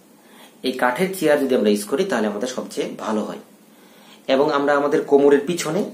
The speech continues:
একটা lumbar roll, এই ছবিতে যেভাবে দেখতে পাচ্ছেন ঠিক এরকম একটা লাম্বার রোল, আহ, যদি আমরা আমাদের, আহ, কোমরের ঠিক পিছনে এবং চেয়ারের এই বরাবর মাঝখানে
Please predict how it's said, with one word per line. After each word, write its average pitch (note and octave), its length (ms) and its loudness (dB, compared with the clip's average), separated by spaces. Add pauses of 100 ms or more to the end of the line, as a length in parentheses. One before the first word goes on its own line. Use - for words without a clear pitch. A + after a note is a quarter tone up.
(260)
একটা B2 220 -4
lumbar A2 440 2
roll, A2 300 2 (600)
এই A#2 220 0
ছবিতে C#3+ 260 0
যেভাবে C#3 260 4
দেখতে C3+ 240 0
পাচ্ছেন C#3+ 280 -2 (200)
ঠিক G3+ 200 -2
এরকম C#3 280 -2 (540)
একটা A#2+ 140 -4
লাম্বার B2 440 4
রোল, A#2+ 240 6
আহ, - 760 -6
যদি A#2+ 240 4
আমরা A#2 200 4
আমাদের, A2+ 300 2
আহ, - 500 -8
কোমরের D3 420 4
ঠিক F3 180 -6
পিছনে E3 340 -2
এবং B3 280 -4
চেয়ারের A#2+ 300 2
এই B2+ 200 2
বরাবর G#2+ 320 2
মাঝখানে A#2 440 -2